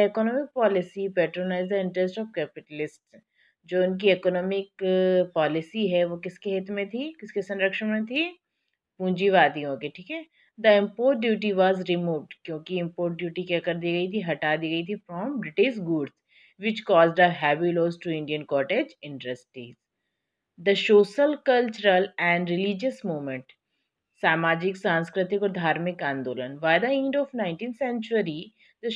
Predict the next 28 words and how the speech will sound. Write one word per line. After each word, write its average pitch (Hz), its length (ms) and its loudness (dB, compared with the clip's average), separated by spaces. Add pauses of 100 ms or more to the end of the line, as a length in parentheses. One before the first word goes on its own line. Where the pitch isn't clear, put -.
social, 208 320 4 (180)
cultural 226 400 2
and 240 180 0
religious 214 500 -2
movement 196 300 -2 (120)
continuously 247 600 -4 (160)
prepared। 202 500 2 (600)
तो 185 220 4
जो, 196 460 6
हम्म, 190 340 -2
सोशल, 185 880 2 (360)
सांस्कृतिक, 190 840 0
धार्मिक, 180 600 0
सामाजिक 175 640 -6
जो 196 240 0
मूवमेंट 185 500 -2
चल 202 260 4
रहे 170 220 2
थे 170 280 -10 (360)
वो 175 80 -8
क्या 208 180 4
कर 311 180 2
रहे 214 160 4
थे, 247 320 -2
continuously 196 800 -4
prepared 202 440 0
Indian 175 380 -2
mindset 175 480 -2